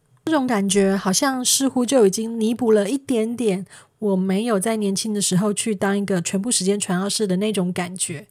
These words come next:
似乎好像弥补了一些些小小遗憾。但是分享福音呢，不是只是在年轻的时候，我想这个是随时随地都能做的。其实在我年纪很大的时候，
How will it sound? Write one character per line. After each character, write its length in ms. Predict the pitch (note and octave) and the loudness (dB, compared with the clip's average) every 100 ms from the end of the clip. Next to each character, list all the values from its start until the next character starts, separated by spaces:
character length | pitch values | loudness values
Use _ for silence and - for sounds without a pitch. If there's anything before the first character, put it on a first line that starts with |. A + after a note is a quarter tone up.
| - - - | -20 -20 -6
似 240 | - C4+ | -2 0
乎 140 | C4 A#3+ | 0 0
好 120 | F3 | 0
像 180 | A3+ A3 | 0 0
弥 160 | G3+ | 0
补 160 | G3+ G3 | 2 2
了 120 | F#3 | 2
一 80 | G#3+ | 0
些 140 | A#3 | -2
些 180 | G#3+ A3+ | 0 0
小 220 | - F3+ | 0 -4
小 200 | F#3 A3+ A3 | -4 -6 -6
遗 180 | F3+ | -6
憾。 280 | F3+ A3 F#3 _ _ _ _ _ _ - | -6 -6 -10 _ _ _ _ _ _ -20
但 140 | - C#4 | -4 0
是 140 | D4 | 2
分 180 | C#4 C4+ | 2 2
享 180 | A#3 G3 | 4 2
福 220 | - G3+ | 2 2
音 180 | A3 G#3+ | 2 2
呢， 440 | G#3 G3 G3 G3 _ _ - | 2 2 0 -4 _ _ 0
不 100 | G#3 | 2
是 180 | C#4 | 2
只 120 | A3+ F3+ | 0 0
是 180 | A#3 | 0
在 160 | G#3+ A3 | 2 2
年 200 | G3 F#3+ | 2 2
轻 200 | F#3 G#3 | 0 -2
的 80 | F#3+ | 0
时 180 | - E3+ | 0 0
候， 160 | F#3+ | -2
我 180 | F#3+ F3+ | -2 -2
想 400 | E3+ F#3 F3 F#3+ - | -2 -2 -4 -8 -4
这 160 | G#3+ | -2
个 80 | G#3 | -2
是 160 | F#3+ A3 | -2 0
随 220 | - F#3+ | 2 4
时 140 | A3+ | 2
随 160 | - G3 | 2 0
地 120 | A3+ | 2
都 140 | G#3+ | 2
能 180 | G3+ F#3+ | 2 2
做 240 | - A3 F#3 | 2 2 0
的。 200 | F#3+ - _ - - - | -6 -16 _ -20 -20 -10
其 140 | G#3 | -4
实 120 | A#3 | 0
在 160 | G#3+ A3+ | 2 2
我 280 | G3+ F#3 F3+ _ _ | 0 -2 -4 _ _
年 160 | G3+ G3 | 0 2
纪 120 | A3+ | 4
很 200 | G#3 F3 | 2 2
大 180 | G3 G3 | 2 0
的 100 | F#3+ | -2
时 160 | - | -2
候， 280 | F3 G#3 G3+ | -2 -4 -6